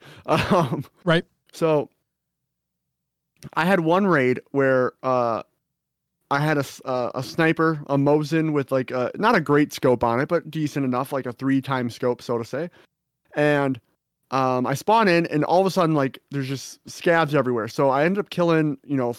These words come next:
Speaker 1: four, four scavs, and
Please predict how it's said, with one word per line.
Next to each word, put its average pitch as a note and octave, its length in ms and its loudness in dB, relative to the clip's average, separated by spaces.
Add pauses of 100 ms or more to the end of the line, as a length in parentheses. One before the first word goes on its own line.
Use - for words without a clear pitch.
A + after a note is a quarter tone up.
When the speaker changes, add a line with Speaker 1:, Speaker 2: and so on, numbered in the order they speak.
(200)
Speaker 1:
four, G3 300 2 (960)
four A3+ 240 2
scavs, C3 560 -4 (1000)
and D3 480 0